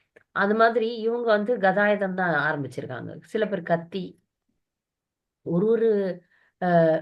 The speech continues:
ஒரு ஒரு வீரர்கள் ஒரு ஒரு வித, ஒரு ஒரு ஆயுதத்துல சிறப்பா இருப்பாங்க. அர்ஜுனன் வந்து வில் அம்புதான்,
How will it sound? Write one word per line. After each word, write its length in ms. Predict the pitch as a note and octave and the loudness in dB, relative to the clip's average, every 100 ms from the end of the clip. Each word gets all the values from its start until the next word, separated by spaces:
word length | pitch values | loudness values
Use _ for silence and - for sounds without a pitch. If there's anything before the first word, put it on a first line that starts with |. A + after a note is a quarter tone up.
| F3 F3 | -2 -4
ஒரு 220 | F3 F#3 | -2 0
ஒரு 200 | F3+ E3 | 2 0
வீரர்கள் 480 | F#3 F#3+ E3+ G3 G#3+ | 0 0 0 0 -2
ஒரு 240 | E3+ E3+ | 0 2
ஒரு 180 | E3+ E3 | 0 0
வித, 360 | E3 E3+ E3 | -2 0 -2
ஒரு 200 | D3+ E3+ | 0 0
ஒரு 240 | F3 E3 D#3+ | 0 2 0
ஆயுதத்துல 640 | - E3+ F3+ F3 F3 D#3+ E3 | 2 0 0 -4 -2 -4 -2
சிறப்பா 300 | D3+ D3 D#3 | -6 0 -2
இருப்பாங்க. 460 | - B2+ B2 C#3 - _ _ _ - | -2 -8 -10 -12 -18 _ _ _ -2
அர்ஜுனன் 460 | E3 E3 G3+ G#3 | 0 0 0 0
வந்து 240 | G3+ G#3 G3 | 0 -2 -2
வில் 220 | F#3+ F#3+ | -2 -2
அம்புதான், 500 | D#3+ C#3+ D3 A#2+ | -2 -2 -4 -6